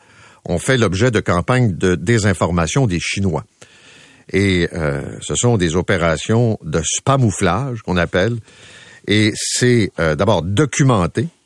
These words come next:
euh, que ça vient, euh, de la Chine, notamment lors,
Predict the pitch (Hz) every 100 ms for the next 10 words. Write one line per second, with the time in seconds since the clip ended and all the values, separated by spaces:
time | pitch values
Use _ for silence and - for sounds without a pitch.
0 | 87 90 101 113 85 90 107 95 - 82
1 | 78 78 76 - 120 113 131 151 120 92
2 | 110 - - - - _ - 98 117 113
3 | 73